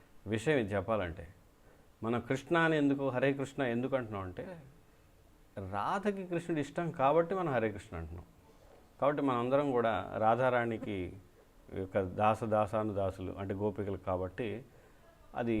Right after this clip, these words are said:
చాలా ప్రత్యేకమైన విషయం అనమాట ఇది. అందుకని హరే కృష్ణ అంటున్నాం. నిజానికి హరే కృష్ణ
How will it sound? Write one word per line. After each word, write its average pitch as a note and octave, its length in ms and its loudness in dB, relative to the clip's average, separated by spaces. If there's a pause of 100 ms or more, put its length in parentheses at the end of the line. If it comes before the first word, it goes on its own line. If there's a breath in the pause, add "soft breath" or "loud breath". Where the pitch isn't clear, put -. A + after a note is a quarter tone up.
(200)
చాలా C3 220 6
ప్రత్యేకమైన C3+ 540 2
విషయం A2 260 -4
అనమాట F2 300 -4
ఇది. E2+ 100 -8 (380)
అందుకని C#3 360 2
హరే A#2+ 220 2
కృష్ణ - 240 -10
అంటున్నాం. E2+ 220 -10 (100)
నిజానికి C#3 440 4 (760 loud breath)
హరే A#2+ 260 6
కృష్ణ C#3 220 -2